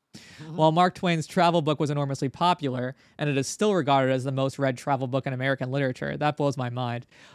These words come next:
Speaker 2: only a relatively modest portion of it focuses on the Middle East. Nonetheless, The Innocents Abroad has played a crucial role in presenting Ottoman Palestine to the American imagination. Yet how did it become an essential part of Grant's tour, as well as those of other Holy Land travelers during this period?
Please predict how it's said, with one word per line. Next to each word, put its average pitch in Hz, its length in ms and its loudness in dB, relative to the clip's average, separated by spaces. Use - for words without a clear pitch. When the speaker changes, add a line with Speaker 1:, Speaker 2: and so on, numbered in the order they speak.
Speaker 2:
only 180 260 2
a 170 80 6
relatively 160 600 2
modest 139 400 0
portion 190 300 -4
of 131 80 -2
it 139 100 -4
focuses 135 400 -4
on 131 100 -4
the 127 60 -6
Middle 123 300 -2
East. 131 320 -2
Nonetheless, 151 540 4
The 147 160 -2
Innocents 147 420 -4
Abroad 139 540 4
has 143 220 -4
played 143 180 -2
a 135 60 -2
crucial 180 480 -4
role 143 280 2
in 131 100 -4
presenting 135 420 -4
Ottoman 131 300 -2
Palestine 147 560 -2
to - 60 -8
the 123 120 -4
American 120 340 -4
imagination. 131 800 -6
Yet 156 140 4
how 180 240 4
did 202 120 0
it 185 120 -2
become 175 420 -2
an 135 80 -4
essential 143 380 -4
part 151 260 0
of 127 80 -4
Grant's 143 320 -4
tour, 139 380 -4
as 147 120 -8
well 151 220 2
as 135 120 -4
those 139 200 0
of 135 80 -4
other 143 240 0
Holy 135 240 -2
Land 135 220 -4
travelers 139 420 0
during 135 220 -4
this 131 120 -6
period? 156 500 -2